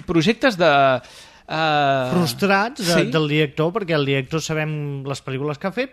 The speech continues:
Speaker 2: però ha tingut molts projectes que no ha pogut portar a terme i que són surrealistes.
Speaker 1: Mhm. I la Marta arriba directament de l'Acadèmia de Hollywood.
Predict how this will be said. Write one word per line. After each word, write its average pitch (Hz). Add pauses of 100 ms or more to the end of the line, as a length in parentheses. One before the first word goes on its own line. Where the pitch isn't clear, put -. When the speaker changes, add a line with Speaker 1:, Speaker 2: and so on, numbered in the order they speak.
Speaker 2:
però 147
ha 139
tingut 151
molts 151
projectes 151
que 185
no 185
ha 185
pogut 175
portar 156
a 139
terme 175
i 147
que 135
són 165 (400)
surrealistes. 131
Speaker 1:
Mhm. 160 (480)
I 151
la 156
Marta 196
arriba 202
directament 190
de 180
l'Acadèmia 175
de -
Hollywood. 220